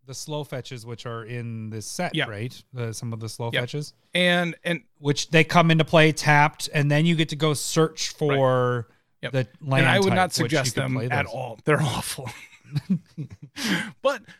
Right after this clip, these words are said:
Speaker 2: you know what I mean? You, we
Speaker 1: Yes.
Speaker 2: could, we could talk about, like, Fabled Passage. I think Terramorphic Expanse and, um, there's Terrain,
Speaker 1: Evolving
Speaker 2: not
Speaker 1: Wilds.
Speaker 2: Terrain Generator, but there's the, the one that taps and puts two basics into play tapped.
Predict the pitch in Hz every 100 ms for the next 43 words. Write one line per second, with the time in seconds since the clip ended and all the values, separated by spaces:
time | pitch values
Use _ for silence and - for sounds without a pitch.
0 | _ - 202 208 208 196 185 196 151 202
1 | 330 190 302 330 262 190 143 233 254 -
2 | 185 - 160 147 139 135 123 - - 135
3 | 139 127 - 185 220 - 214 214 - -
4 | 143 139 160 139 - 170 175 170 175 175
5 | 151 143 - 165 165 165 156 - - 147
6 | 147 147 147 147 143 _ _ _ _ 135
7 | 131 127 127 127 131 _ _ 139 135 135
8 | 131 - - 131 156 208 214 120 120 117
9 | 110 - 165 120 - 151 143 139 131 131
10 | 127 127 123 131 127 139 - 143 135 -
11 | 147 139 135 - _ - - 147 156 156
12 | 151 139 - 139 143 143 123 143 - -
13 | 170 165 156 165 - 156 151 - 151 -
14 | 160 156 151